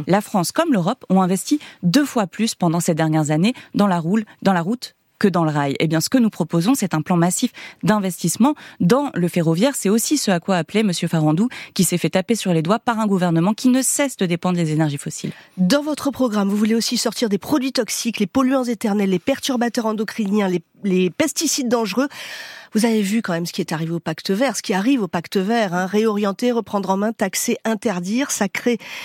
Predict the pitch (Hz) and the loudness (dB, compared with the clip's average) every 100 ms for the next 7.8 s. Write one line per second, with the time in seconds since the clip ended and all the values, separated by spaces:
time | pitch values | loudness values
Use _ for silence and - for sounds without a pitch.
0 | - 196 311 262 294 277 254 - - 262 | -2 2 2 2 0 0 -2 -8 -2 0
1 | 240 - 294 302 - 294 - 285 269 240 | 0 -2 -2 -4 -4 -6 -2 -2 0 0
2 | 220 202 247 240 202 185 180 - 262 269 | 2 0 -2 0 -2 -2 -4 -2 0 0
3 | 247 240 233 240 262 233 269 262 - - | 0 -2 -2 -4 -4 -2 -2 -4 -10 -18
4 | - - 185 202 233 262 240 262 254 196 | -8 -2 2 4 4 2 2 0 2 0
5 | 185 185 180 175 - - 208 214 294 381 | 0 0 -2 -2 -4 -2 -2 0 -2 -2
6 | 240 214 190 202 190 185 - 185 196 196 | -4 -2 -2 -2 -2 -2 -2 -2 0 0
7 | 202 180 185 160 190 180 214 208 | 0 0 0 0 0 0 0 -2